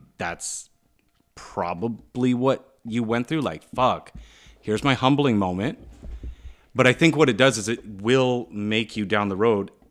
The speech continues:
a better salesperson because you can't enjoy true happiness without, like,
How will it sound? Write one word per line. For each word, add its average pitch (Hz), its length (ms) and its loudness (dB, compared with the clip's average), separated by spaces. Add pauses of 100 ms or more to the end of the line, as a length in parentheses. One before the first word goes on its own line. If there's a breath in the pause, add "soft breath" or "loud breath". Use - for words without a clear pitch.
(160)
a 101 120 -8
better 123 440 4
salesperson 87 680 -8
because 98 540 -6 (720 soft breath)
you 117 180 -2
can't 208 280 2
enjoy 123 420 0
true 139 360 -2
happiness 147 680 0 (260)
without, 104 760 0 (1400)
like, 87 360 -10